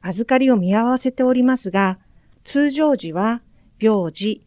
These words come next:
病後児の預かりも行っております。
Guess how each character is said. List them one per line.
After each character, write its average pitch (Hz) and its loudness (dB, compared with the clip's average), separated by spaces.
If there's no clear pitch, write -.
病 254 2
後 311 0
児 294 0
の 190 -2
預 - -16
か 196 -6
り 208 0
も 269 0
行 208 -4
っ 180 -4
て - -14
お 160 -10
り 156 -14
ま 175 -6
す。 - -20